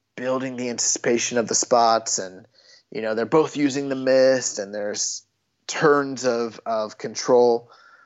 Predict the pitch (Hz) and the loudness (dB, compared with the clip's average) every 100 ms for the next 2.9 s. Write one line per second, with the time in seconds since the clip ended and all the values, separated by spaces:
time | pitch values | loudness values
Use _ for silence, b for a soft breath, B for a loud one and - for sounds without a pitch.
0 | b - - 175 180 202 190 165 170 151 | b -8 2 2 2 0 -2 0 0 2
1 | 143 139 123 113 123 123 127 127 120 - | 0 0 -4 -6 -6 -2 2 0 -2 -6
2 | 123 117 120 127 113 110 107 107 | -4 -4 -4 0 2 2 0 -4